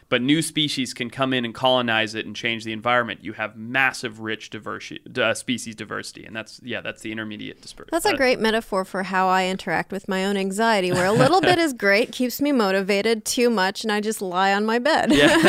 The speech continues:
Speaker 1: there you go.
Speaker 2: <laughs> Yeah, so these pigeons are basically, you know,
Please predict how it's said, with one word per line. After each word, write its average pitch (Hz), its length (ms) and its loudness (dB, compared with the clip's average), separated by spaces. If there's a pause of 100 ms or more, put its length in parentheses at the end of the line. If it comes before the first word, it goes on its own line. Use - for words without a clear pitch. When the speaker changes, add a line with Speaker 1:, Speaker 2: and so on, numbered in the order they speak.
Speaker 1:
there 147 220 6
you 135 80 2
go. 147 240 6
Speaker 2:
<laughs> 143 60 0 (480)
Yeah, 359 200 4
so - 180 -2
these 294 200 0
pigeons 311 420 0
are 285 80 2
basically, 247 880 0 (160)
you 233 120 2
know, 202 200 2